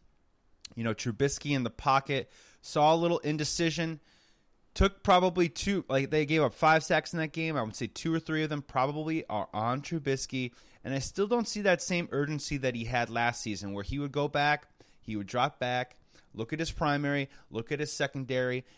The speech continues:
and if it wasn't there, his feet were explosive out of the pocket, either to throw or to make a run. I'm still not seeing that right now. He's hanging in there just a little bit too long,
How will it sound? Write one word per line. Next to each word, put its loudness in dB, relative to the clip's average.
and -6
if -4
it -4
wasn't -2
there, -2
his -6
feet -2
were -2
explosive -4
out 2
of -4
the -6
pocket, -2
either -6
to -16
throw 0
or 0
to -6
make -4
a -6
run. -4
I'm -10
still -2
not 0
seeing -2
that 2
right 0
now. 0
He's -6
hanging -4
in -4
there -2
just -8
a -4
little -2
bit 0
too -4
long, -2